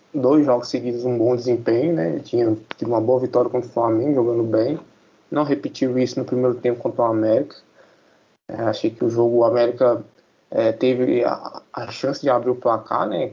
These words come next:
Na, numa bola, uma cabeçada do jogador do América, ela passou,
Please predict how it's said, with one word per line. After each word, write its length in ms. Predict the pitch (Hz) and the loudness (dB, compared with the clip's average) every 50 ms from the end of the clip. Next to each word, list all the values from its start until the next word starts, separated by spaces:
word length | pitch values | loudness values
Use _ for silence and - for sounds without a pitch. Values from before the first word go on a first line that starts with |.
| - _ - | -10 _ -8
Na, 320 | 107 110 107 107 104 104 | -4 -4 -4 -4 -4 -4
numa 220 | 107 110 113 110 107 | -4 -2 -2 -2 0
bola, 320 | 104 110 113 113 117 113 | 2 2 2 4 2 2
uma 120 | 113 113 | -2 -2
cabeçada 640 | 110 120 117 113 113 107 - - - 113 123 156 175 | -2 -2 0 0 0 -2 -2 -2 -2 0 0 0 -2
do 160 | 147 - 120 | -6 -8 -8
jogador 320 | 113 117 113 113 113 117 113 | -6 -6 -4 -2 -2 -2 0
do 80 | 110 | 0
América, 440 | 113 110 113 113 117 110 107 - 117 | 0 0 0 -2 -4 -4 -4 -4 -4
ela 60 | 113 | -4
passou, 300 | 110 - 120 - - 120 | -4 -6 -8 -8 -10 -12